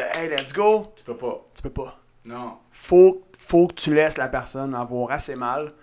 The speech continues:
Speaker 1: pour qu'elle soit écœurée d'avoir mal,
Speaker 2: Ben
Speaker 1: puis
Speaker 2: oui.
Speaker 1: qu'elle atteigne son point de bascule.
Speaker 2: Oui.
Speaker 1: Puis là, elle décide que là, c'est fini.
Speaker 2: Ouais. Je te l'ai dit tantôt,
Speaker 1: C'est beau, ça.
Speaker 2: un a-, un, un adoectomie, ça existe pas.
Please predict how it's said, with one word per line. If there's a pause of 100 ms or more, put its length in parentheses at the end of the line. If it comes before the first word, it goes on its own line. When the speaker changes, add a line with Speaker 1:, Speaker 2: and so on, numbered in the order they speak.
(260)
Speaker 1:
pour
qu'elle
soit
écœurée
d'avoir
mal,
Speaker 2:
Ben (160)
Speaker 1:
puis
Speaker 2:
oui.
Speaker 1:
qu'elle
atteigne
son
point
de
bascule.
Speaker 2:
Oui. (200)
Speaker 1:
Puis
là,
elle
décide
que
là,
c'est
fini. (100)
Speaker 2:
Ouais. (760)
Je
te
l'ai
dit
tantôt,
Speaker 1:
C'est
beau,
ça.
Speaker 2:
un
a-,
un, (120)
un
adoectomie,
ça
existe
pas.